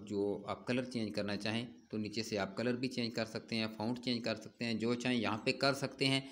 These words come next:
ये सारे टूल नीचे आपको नज़र आ रहे हैं। ये कलर है, ठीक है, फॉर्मेट है, जो चाहें आप कर सकते हैं। उसके बाद आपने ऊपर एरो का निशान है, इस पर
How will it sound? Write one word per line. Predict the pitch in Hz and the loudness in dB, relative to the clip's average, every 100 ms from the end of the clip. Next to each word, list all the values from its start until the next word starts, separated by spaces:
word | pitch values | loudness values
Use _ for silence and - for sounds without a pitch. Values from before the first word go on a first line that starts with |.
| - - | -14 0
ये | 139 | 2
सारे | 139 131 139 | 4 4 6
टूल | 139 135 | 6 6
नीचे | 127 127 | 6 6
आपको | 120 123 | 4 4
नज़र | 110 98 110 - | 2 4 2 0
आ | 98 92 | 0 2
रहे | 90 | 2
हैं। | 87 87 | 0 -2
ये | 90 110 | -2 -2
कलर | - 135 135 | 0 4 4
है, | 123 123 123 - - - | 2 -2 -4 -14 -14 -4
ठीक | 123 | 0
है, | 131 | 0
फॉर्मेट | - 113 107 117 123 | 0 0 2 2 2
है, | 120 110 - - - | 2 0 -4 -14 0
जो | 151 | 0
चाहें | 147 127 | 4 2
आप | 107 98 | 2 2
कर | 104 | 0
सकते | 101 104 117 | 0 -4 -6
हैं। | 117 | -6
उसके | 131 156 | -4 0
बाद | 147 143 | 2 2
आपने | 135 143 135 | 0 0 -2
ऊपर | 139 139 127 | 0 -2 0
एरो | 127 147 | 2 2
का | 156 | 2
निशान | 143 - 135 | 0 0 -2
है, | 143 | -2
इस | - | -6
पर | - | -4